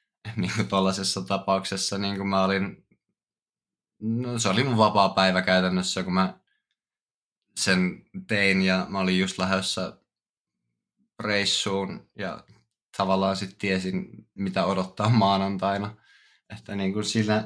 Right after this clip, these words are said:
siinä kohtaa mä olin valmis keskustelemaan siitä rationaalisesti, ja mä puhuinkin siinä, eh, loppuhaastattelussa, että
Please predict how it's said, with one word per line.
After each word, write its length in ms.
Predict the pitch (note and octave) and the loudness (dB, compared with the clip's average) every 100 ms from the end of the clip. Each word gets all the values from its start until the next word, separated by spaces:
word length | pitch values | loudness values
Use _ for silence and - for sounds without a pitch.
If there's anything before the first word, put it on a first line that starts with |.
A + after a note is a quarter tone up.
| - | -6
siinä 300 | - A#2 A2 | -2 2 4
kohtaa 400 | A2+ A2+ - A2 | 4 2 2 0
mä 180 | G#2+ G#2 | 2 0
olin 180 | G2+ G2+ | -2 2
valmis 400 | G#2 G2+ G2 - | 2 2 -4 -4
keskustelemaan 800 | G2+ - G2+ - G2 G2 G2 | -6 -4 -10 -8 -4 -2 -2
siitä 280 | G2 G#2 G2 | -2 -2 0
rationaalisesti, 920 | G2 G#2 G#2 G2 G2 G2 G2 G2 - | 0 -2 -4 -2 -2 -4 -6 -10 -10
ja 100 | G2+ | -8
mä 140 | G2 G2 | -8 -8
puhuinkin 400 | G2+ G#2 F#2+ G2 | -4 -4 -2 -4
siinä, 460 | - G2 G2 F#2 - _ _ _ _ _ _ _ _ _ _ _ _ - | -4 -2 -2 -4 -10 _ _ _ _ _ _ _ _ _ _ _ _ -10
eh, 560 | A#2 G#2+ G#2 G#2+ A2+ - - | -6 -4 -4 -4 -4 -6 2
loppuhaastattelussa, 1300 | A#2 A2+ A2+ A#2 A2 A2+ A2+ - G#2 G#2 - A2 G#2 | 2 2 0 4 2 0 -6 -4 -4 -2 -2 -2 -4
että 420 | A2+ - G#2 | -6 -8 -8